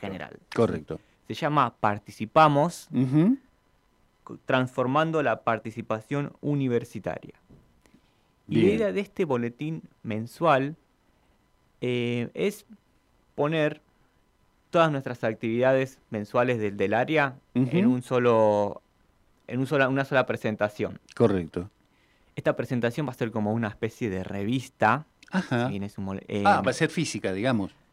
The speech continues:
Speaker 1: No, va a ser virtual por ahora.
Speaker 2: Ah, ok,
Speaker 1: Sí,
Speaker 2: ok,
Speaker 1: pero va a
Speaker 2: ok.
Speaker 1: tener esto de la información en columnas,
Speaker 2: Claro, va, va a
Speaker 1: eh,
Speaker 2: tener el
Speaker 1: la
Speaker 2: formato de una
Speaker 1: distribución.
Speaker 2: revista, pero virtualmente.
Speaker 1: Exacto,
Speaker 2: Está
Speaker 1: exacto.
Speaker 2: bueno, está muy bueno.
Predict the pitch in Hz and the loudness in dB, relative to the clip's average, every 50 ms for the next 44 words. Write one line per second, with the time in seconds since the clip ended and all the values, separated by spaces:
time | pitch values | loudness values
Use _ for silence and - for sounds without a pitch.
0 | _ _ _ _ _ _ _ _ _ - 151 156 147 135 113 110 - _ - 131 | _ _ _ _ _ _ _ _ _ -2 2 4 4 4 4 2 -4 _ 0 2
1 | 127 127 - 147 135 123 135 127 120 - 147 147 143 147 - - 98 98 101 104 | 2 2 2 0 0 2 0 -4 -2 2 6 6 6 6 4 -2 -2 0 2 4
2 | 110 117 123 127 131 151 160 156 156 156 147 131 113 123 120 113 107 - - 110 | 4 4 4 4 4 4 6 6 8 8 6 4 4 2 0 0 0 0 0 0
3 | 113 104 101 101 - - 98 113 113 110 104 107 110 113 117 117 117 - 117 110 | 0 0 0 -4 -8 -2 0 0 0 0 0 0 0 0 0 0 0 0 0 2
4 | 107 101 101 104 101 92 87 92 98 107 - 101 101 98 - - 110 107 104 101 | 2 2 2 0 0 -2 -4 -6 -6 -6 -6 -6 -6 -6 -4 -4 -2 -2 -2 -4
5 | 98 - 104 101 107 113 120 120 120 117 117 117 110 110 113 113 113 - 110 123 | -4 -2 0 0 2 2 2 2 2 2 2 0 0 0 0 4 4 4 6 6
6 | 135 147 160 165 156 151 160 180 185 190 190 - - - - 160 175 180 175 170 | 6 6 6 8 6 6 6 6 4 2 0 0 2 2 6 6 6 6 6 4
7 | 160 165 175 180 175 165 - 240 233 214 190 - - 220 208 - 160 143 139 131 | 4 6 6 4 4 6 6 6 6 4 2 2 2 0 2 4 2 2 4 2
8 | 131 120 123 - 127 110 101 113 117 - - - 110 101 - - _ - - 120 | 2 0 2 2 2 4 4 2 -2 0 2 4 4 4 2 0 _ -6 -6 -4
9 | - 131 110 98 80 87 95 90 - _ _ - 117 117 120 123 135 147 127 98 | -4 -2 -2 -2 -2 -4 -8 -12 -12 _ _ -4 -2 0 0 2 2 2 2 2
10 | 87 90 - | -2 -6 -10